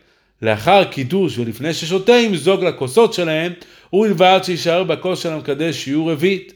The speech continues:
ואם יש אורחים רבים ולא תישאר רביעית בכוס הקידוש, אם יחלק לכולם,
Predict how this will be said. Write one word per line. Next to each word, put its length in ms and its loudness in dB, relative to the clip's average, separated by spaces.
ואם 300 6
יש 140 -4
אורחים 420 0
רבים 380 0
ולא 380 2
תישאר 440 -2
רביעית 280 -4
בכוס 400 -4
הקידוש, 580 -2
אם 180 6
יחלק 380 4
לכולם, 520 4